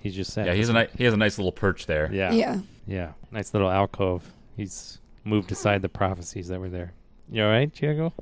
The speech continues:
Speaker 3: My voice is a little, my throat is a little out of it this morning, but that's okay.
Speaker 1: And then I guess Nausicaa faints.
Speaker 2: Yeah, and, uh, and Yupa catches her, right?
Speaker 1: Yeah, that's right.
Speaker 2: I was thinking originally, like, she's fainting, like, "Oh, that's such, like, a,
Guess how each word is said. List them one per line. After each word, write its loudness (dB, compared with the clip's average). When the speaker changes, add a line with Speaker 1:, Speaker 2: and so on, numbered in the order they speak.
Speaker 3:
My 2
voice 0
is -6
a -2
little, -4
my 8
throat 4
is 0
a -2
little 2
out 0
of -4
it -6
this -4
morning, -4
but -8
that's -2
okay. -4
Speaker 1:
And 0
then 2
I 4
guess 4
Nausicaa 6
faints. 0
Speaker 2:
Yeah, 6
and, 2
uh, 8
and 4
Yupa 10
catches -2
her, -4
right? 0
Speaker 1:
Yeah, -2
that's -16
right. -8
Speaker 2:
I 4
was 6
thinking 2
originally, 6
like, 6
she's -6
fainting, -4
like, -2
"Oh, 2
that's 0
such, 0
like, 2
a, 2